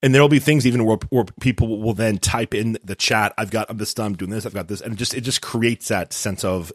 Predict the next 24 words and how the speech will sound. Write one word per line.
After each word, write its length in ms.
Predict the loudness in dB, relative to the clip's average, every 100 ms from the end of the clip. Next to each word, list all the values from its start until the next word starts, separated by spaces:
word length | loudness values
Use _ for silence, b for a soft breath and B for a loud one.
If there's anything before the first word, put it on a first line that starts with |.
| -4
a 280 | -2 -2 -4
accountability. 520 | -6 -4 -2 -2 -4 -2
And 100 | -2
I 80 |
love 340 | -2 -4 -8 -8
it. 80 | -12
I 60 |
really, 380 | -12 -2 0 0
really 240 | -2 -6 -8
do. 260 | -12 -14 _ B B B B 0
So 120 | 6
then, 140 | 8
I, 160 | 6 2 _ _ -4
so 140 | 4
after 240 | 4 6 4
the 100 | 6
bottleneck 400 | 4 4 2 -2
stuff, 160 | -4
I 80 | -4
go 180 | -2 -2
to 60 | -2
a 60 |
thing 460 | -2 -2 0 -2 -6 -14 -14
called 760 | -12 -4 -2 0 -2 -4 -10